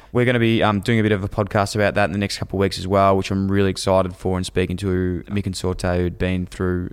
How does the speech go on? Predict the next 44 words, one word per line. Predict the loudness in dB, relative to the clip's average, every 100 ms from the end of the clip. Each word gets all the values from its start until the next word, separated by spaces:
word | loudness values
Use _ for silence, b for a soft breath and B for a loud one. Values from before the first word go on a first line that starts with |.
| -12
through | -4 -2
that | -2 -4
sort | -4 -4 -4
of | -6 -8
process, | -4 -4 -2 -6 -8
which | -8
is, | -6 -6 -10
which | -8 -6
is | -6 -4
really, | -2 0 0 -4 -10 B B B
really | 0 0 0
cool. | 0 0
Really | 2 0 0
looking | -2 -4
forward | -4 -4
to | -4
that | -8
chat | -4 -4 -2 -4
and, | -4 -4 -4
um, | -4 -6 -8
connecting | -8 -8 -6 -6
up | -6
with | -6
them | -4 -4
again | -4 -6
'cause | -6
they're | -6
doing | -6
some | -6 -8 -8
awesome | -6 -6 -4 -6 -4
things. | 0 2 2 0 -6 -8
So | -2 0
that's | 0 -2
some, | -2 0 0 -2
some | -2 -2 -2
episodes | -4 -2 -2 0
coming | 0 2
up. | 0 0 -6 -2
What | 0
have | 2
I | 2
been | 2 2
listening | 2 0
to? | 0 -4